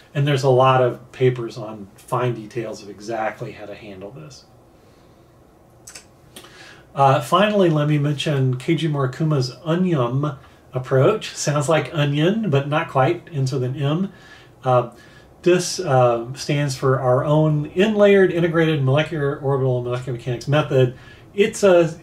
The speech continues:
it's a similar approach in spirit. The details are different. What you do basically is you're trying to guess what would happen if I had the real system and I modeled it at a high level, like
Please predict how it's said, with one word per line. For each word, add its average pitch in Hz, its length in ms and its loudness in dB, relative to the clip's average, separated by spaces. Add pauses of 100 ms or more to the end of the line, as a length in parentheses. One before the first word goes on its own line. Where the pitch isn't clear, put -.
it's 165 240 -6
a 147 60 0
similar 226 800 0
approach 175 500 2
in 139 160 -2
spirit. 156 880 0
The 135 80 0
details 147 560 -2
are 127 60 -4
different. 127 480 -6 (500)
What 202 220 2
you 180 100 2
do 202 300 -2
basically 156 720 2
is 127 140 -2
you're 131 100 -2
trying 202 580 -2
to 147 340 -2 (1000)
guess 131 460 2
what 190 260 2
would 196 120 2
happen 143 540 -4
if 135 220 -8
I 127 120 0
had 131 240 -4
the 120 80 -10
real 160 320 2
system 139 420 -2
and 120 120 0
I 117 80 -6
modeled 131 480 0
it 135 160 -2
at 123 180 -8
a 117 40 -8
high 135 320 0
level, 104 420 -4
like 120 300 -10